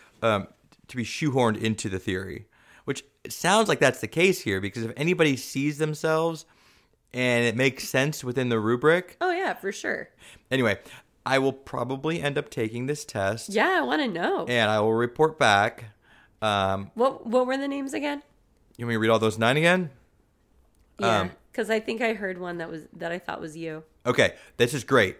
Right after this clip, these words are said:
Speaker 1: I want you to, and if you narrow it down to, like, two, then I'll read all the descriptors for those ones or whatever it is.
Speaker 2: Oh, geez, not for our podcast listeners.
Speaker 1: Yeah, yeah, yeah, yeah, yeah.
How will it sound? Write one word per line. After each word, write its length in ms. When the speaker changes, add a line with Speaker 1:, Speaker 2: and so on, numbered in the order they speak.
Speaker 1:
I 80
want 240
you 140
to, 460
and 120
if 100
you 140
narrow 200
it 60
down 200
to, 60
like, 180
two, 300
then 120
I'll 140
read 180
all 160
the 80
descriptors 520
for 160
those 260
ones 180
or 40
whatever 200
it 40
is. 120
Speaker 2:
Oh, 220
geez, 560
not 200
for 120
our 100
podcast 560
listeners. 440
Speaker 1:
Yeah, 80
yeah, 120
yeah, 120
yeah, 120
yeah. 200